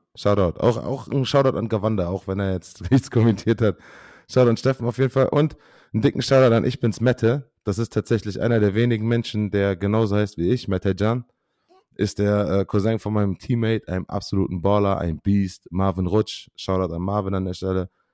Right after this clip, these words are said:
Shoutout an dich, Mette. Danke für deinen Kommentar. Ist immer schön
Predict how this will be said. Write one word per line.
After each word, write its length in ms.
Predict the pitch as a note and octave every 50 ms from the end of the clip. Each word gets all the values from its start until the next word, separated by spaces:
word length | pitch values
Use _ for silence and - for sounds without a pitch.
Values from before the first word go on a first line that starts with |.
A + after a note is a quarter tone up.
| _ -
Shoutout 320 | - C3 C3 B2+ B2 A2
an 100 | A#2 A#2
dich, 140 | C3 B2+ B2
Mette. 440 | B2+ B2 A#2+ - B2 A#2 A#2 A2+ - _ _ _ _ _ _
Danke 220 | - G#2 A2 G2 G2
für 140 | - G#2+ G#2
deinen 160 | G#2 G#2 F#2+
Kommentar. 540 | - G#2 G#2 G2+ F#2+ - G#2+ G#2 G#2+ G#2+ G2+
Ist 120 | - -
immer 160 | G#2 G#2 G2
schön 420 | F2 - - A2+ A2 A2 G#2 F2+